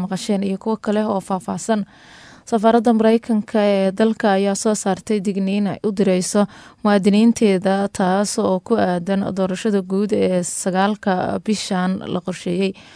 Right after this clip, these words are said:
Waxaa qoraalka ku cad in Kenya horey looga diiwaan geliyey rabshado ka hor inta aynan doorashadu dhicin iyo marka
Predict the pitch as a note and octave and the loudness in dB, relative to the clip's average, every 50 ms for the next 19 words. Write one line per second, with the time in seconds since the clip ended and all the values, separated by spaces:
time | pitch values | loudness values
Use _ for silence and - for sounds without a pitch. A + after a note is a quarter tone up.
0 | - - - _ F3 F3+ E3+ - F#3 F3 E3+ - - F#3+ F#3+ F#3 F3+ F3 - F#3 | -20 -20 -10 _ -4 -4 -2 -2 -2 -4 -4 -2 0 0 2 2 0 -2 -4 -6
1 | - - - G#3 E3 E3+ F#3+ F#3 G3+ G3+ G3 - - A3+ G3 F#3 F#3 F#3 G3 G3 | -4 -2 -2 -2 0 0 0 0 0 0 -2 0 0 0 0 2 2 0 0 0
2 | F#3+ F#3 F#3 F#3+ G3+ G#3+ G#3 G#3 - G3+ G3 F#3 F#3 F#3 G#3+ G#3+ F#3+ G#3 G3 G3+ | 0 0 0 2 2 2 0 0 0 0 0 -2 0 0 0 0 0 0 0 2
3 | G#3+ G3+ F#3+ F3 F#3+ F#3 G3 G#3+ G#3 G3+ - - - - - - - - - G#3+ | 2 0 0 -2 -2 -2 0 0 0 -2 -4 -10 -20 -20 -20 -20 -8 -4 -4 -2
4 | G3+ - - A3+ G#3+ G#3+ B3 B3 A3+ - - G3+ F#3+ F3+ F#3 - A3+ A3 G#3+ - | -2 -2 -2 -2 0 2 2 2 0 0 -2 -2 -2 0 0 0 0 0 0 0
5 | - G3+ G3+ G#3 G3+ F#3 F3+ F3+ F3+ F3+ F3+ F3+ F#3 - F#3 F3 F#3+ F#3 F3+ F3+ | -2 -2 0 0 -2 -2 -4 -4 -4 -4 -4 -4 -6 -6 -6 -4 -4 -2 -2 -4
6 | - - A3+ G3 G3+ F3 F3+ - E3+ F3 G#3 G#3 A3 G#3 G3 F#3 F3 F3+ G#3+ G#3+ | -2 -4 -2 -2 -4 -4 -6 -6 -4 -2 -2 -2 0 0 0 -2 -2 -2 -4 -6
7 | G3+ - - G3 F#3 - - - - F#3+ D#3 - | -4 -4 -2 -2 -2 -2 -4 -6 -8 -8 -10 -12